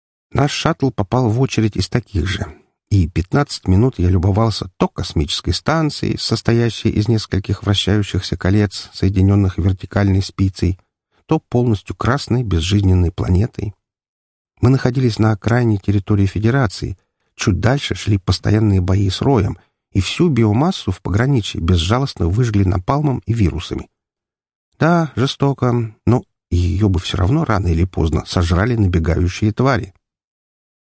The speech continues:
Наконец шаттл опустился в посадочный шлюз,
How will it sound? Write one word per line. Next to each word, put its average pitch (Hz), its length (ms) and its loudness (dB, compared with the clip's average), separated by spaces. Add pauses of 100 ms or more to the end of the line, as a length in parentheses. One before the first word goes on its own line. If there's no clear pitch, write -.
(420)
Наконец 120 640 2
шаттл - 440 -2
опустился 101 580 -2
в - 60 -10
посадочный 92 600 -2
шлюз, - 560 -2